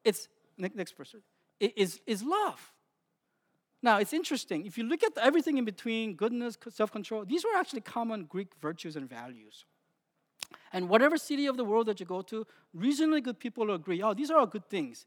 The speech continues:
This is why Jesus is so popular." Yeah, I don't believe all this divine stuff, but his teaching was good. And they'll list out goodness all the way up to mutual affection. What they will not talk about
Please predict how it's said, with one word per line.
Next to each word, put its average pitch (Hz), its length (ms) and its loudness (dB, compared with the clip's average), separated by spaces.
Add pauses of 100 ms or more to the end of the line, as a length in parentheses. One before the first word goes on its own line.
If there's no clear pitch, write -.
(120)
This 285 160 -6
is 349 80 -6
why 311 140 10
Jesus 226 280 -6
is 220 100 -10
so 208 100 -4
popular." 180 480 -2
Yeah, 302 340 -2 (260)
I 208 60 2
don't 247 140 2
believe 233 240 -2
all 196 120 6
this 165 140 -6
divine 208 380 0
stuff, 156 320 -2
but 143 160 -4 (200)
his 202 140 -8
teaching 302 300 -6
was 156 140 -6
good. 277 340 -4
And 160 140 -6
they'll 180 140 -2
list 156 380 -4
out 175 280 6 (1200)
goodness 254 520 2
all 160 180 4
the 190 60 -2
way 185 120 -4
up 170 120 -4
to 156 80 -12
mutual 156 280 -10
affection. 139 420 -14 (600)
What 151 200 -4
they 202 80 6
will 214 120 6
not 220 220 6
talk 190 220 -6
about 120 320 -14